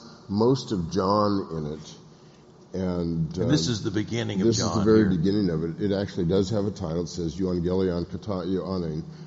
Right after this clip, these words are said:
Speaker 1: that is the Gospel according to John. And then it starts out in John one one right after that. There's been, uh, w-, one of the s-, I mean, there's many, many significance to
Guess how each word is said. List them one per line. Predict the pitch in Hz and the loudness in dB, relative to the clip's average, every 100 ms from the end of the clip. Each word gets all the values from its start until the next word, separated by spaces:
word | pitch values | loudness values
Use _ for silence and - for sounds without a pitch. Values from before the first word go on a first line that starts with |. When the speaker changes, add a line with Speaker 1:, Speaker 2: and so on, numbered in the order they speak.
| - | -10
Speaker 1:
that | 95 | -6
is | 90 | -4
the | 90 | -4
Gospel | 87 90 85 92 | -2 -2 -4 -8
according | 82 - 101 87 | -10 -2 -2 0
to | 78 | -4
John. | 71 71 95 85 73 76 - - - - - - - - | -6 -4 -4 -4 -6 -10 -12 -18 -20 -20 -20 -20 -20 -10
And | 98 92 90 | -4 0 2
then | 110 | 4
it | 107 | 2
starts | - - - 101 110 - | 0 -6 0 0 0 0
out | 90 98 | 0 0
in | 90 90 | -2 -2
John | 90 90 92 | -2 -2 0
one | 95 90 | 0 2
one | 90 87 | 2 0
right | 87 95 | 0 0
after | 92 90 87 | -2 -4 -6
that. | 78 90 78 78 - - - - - - - - - - | -4 -4 -4 -8 -12 -18 -20 -20 -20 -20 -20 -20 -16 -2
There's | 117 143 131 | 2 4 2
been, | 110 107 95 92 | 2 4 4 2
uh, | 90 80 | 0 0
w-, | 95 92 90 90 104 120 127 | -4 -6 -2 0 2 2 6
one | 143 | 8
of | 131 | 6
the | 95 | 2
s-, | - - | -4 -2
I | 107 | 0
mean, | 90 | 2
there's | 95 82 | 2 2
many, | 104 139 160 123 | 4 6 6 6
many | 110 98 | 4 2
significance | - 90 98 85 92 | 0 -2 -2 -2 -4
to | 78 | -6